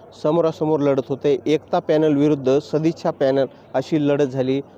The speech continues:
मतदान प्रक्रियेला सहा वाजता मतमोजणी प्रक्रियेला सुरुवात झाली.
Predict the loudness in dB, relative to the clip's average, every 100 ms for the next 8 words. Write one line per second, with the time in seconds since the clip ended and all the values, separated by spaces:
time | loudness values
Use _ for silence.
0 | -4 -2 0 0 0 -2 -4 -2 0 2
1 | 0 -2 -6 -4 0 0 0 -2 -2 -2
2 | -4 -2 -2 -2 -2 -4 -4 -2 0 0
3 | -2 0 0 0 -2 -2